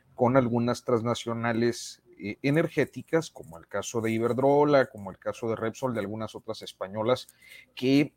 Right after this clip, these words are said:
eh, pues, eh, se proclaman inversionistas en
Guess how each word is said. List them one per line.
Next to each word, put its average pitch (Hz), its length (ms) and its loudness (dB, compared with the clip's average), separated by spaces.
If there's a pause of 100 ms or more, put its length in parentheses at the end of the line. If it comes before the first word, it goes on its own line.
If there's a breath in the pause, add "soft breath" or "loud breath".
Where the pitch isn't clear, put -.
(100)
eh, 117 800 0
pues, - 340 0 (180)
eh, 127 240 -4
se 139 160 -2
proclaman 135 1000 2
inversionistas 120 1300 -2
en 107 320 -6